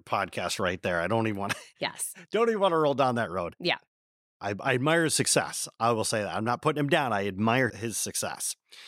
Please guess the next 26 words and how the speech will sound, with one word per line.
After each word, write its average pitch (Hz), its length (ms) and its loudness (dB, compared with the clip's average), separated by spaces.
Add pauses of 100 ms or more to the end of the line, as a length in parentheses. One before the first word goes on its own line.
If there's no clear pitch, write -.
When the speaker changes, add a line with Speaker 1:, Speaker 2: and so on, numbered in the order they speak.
(340)
Speaker 1:
Do 131 220 2
you 120 160 4
think 214 400 2
that 156 140 -2
there's 131 340 2
any 139 340 4
advantage 104 680 -2
to - 120 -4
writing 92 440 0
children's 98 440 -4
books - 560 -2 (880)
over 90 260 -2
adult 85 340 -2
books? - 580 -4 (420)
Speaker 2:
I 196 200 0
do, 226 560 0
because 202 320 -8
I 185 160 -2
think 196 340 -4
that 185 160 -2
you're 180 140 -4
really 180 560 -2 (140)
connecting 185 600 0
with 165 200 2
our 147 100 2
future. - 460 -2